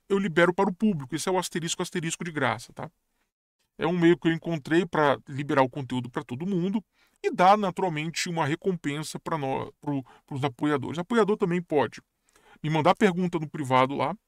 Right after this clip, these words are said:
Apoiador pode criar, naturalmente, uma proposta de uma atividade pra mim. Uma gravação de um vídeo, uma teoria, alguma coisa assim. Lógico, requer aprovação depois, ok?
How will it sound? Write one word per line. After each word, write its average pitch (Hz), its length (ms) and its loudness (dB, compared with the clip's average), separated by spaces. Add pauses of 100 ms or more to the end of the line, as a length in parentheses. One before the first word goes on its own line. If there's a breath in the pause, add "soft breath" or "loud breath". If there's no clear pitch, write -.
(520 loud breath)
Apoiador 170 640 4
pode 170 340 4
criar, 220 720 4 (640)
naturalmente, 143 760 -6 (500)
uma 160 120 -2
proposta 156 680 -2
de 147 80 -8
uma 147 100 -4
atividade 139 440 -6
pra 156 180 -8
mim. 160 180 -8 (500)
Uma 349 80 -10
gravação 233 380 0
de 180 80 -2
um 151 60 -4
vídeo, 156 680 -6 (400 soft breath)
uma 160 140 -2
teoria, 160 720 0
alguma 139 380 -6
coisa 143 200 -6
assim. 196 180 -10
Lógico, 147 460 -4
requer 139 340 -4
aprovação 131 480 -6
depois, 147 540 -8 (680)
ok? 175 320 -10